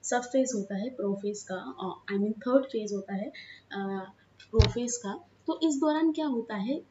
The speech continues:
जो कि इसको pan का size थोड़ा बाहर लेते हैं, जो कि जो homologous chromosome होते हैं, ये मान लो paternal chromosome है और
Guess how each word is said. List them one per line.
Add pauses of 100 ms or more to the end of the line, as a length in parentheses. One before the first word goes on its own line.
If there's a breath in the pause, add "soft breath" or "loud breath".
जो
कि (2500)
इसको
pan
का (180)
size
थोड़ा
बाहर
लेते
हैं, (420 loud breath)
जो
कि
जो (500)
homologous
chromosome
होते
हैं,
ये
मान
लो
paternal
chromosome
है (720 soft breath)
और